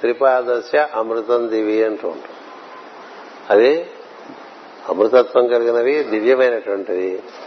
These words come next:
మనము ఆ మూడిట్లోకి మనం వ్యాప్తి చెందాలి. మనం నాలుగో వాళ్ళం. అందుకని నాలుగో స్థితిలో ఉండేటువంటి సనత్సు జాతిని మనం మళ్ళీ ప్రభావం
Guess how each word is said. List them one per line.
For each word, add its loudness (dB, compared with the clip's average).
మనము 6
ఆ 8
మూడిట్లోకి 2
మనం 0
వ్యాప్తి 4
చెందాలి. 2
మనం 8
నాలుగో 2
వాళ్ళం. -4
అందుకని -4
నాలుగో 0
స్థితిలో -2
ఉండేటువంటి -2
సనత్సు 0
జాతిని 2
మనం 0
మళ్ళీ 0
ప్రభావం 0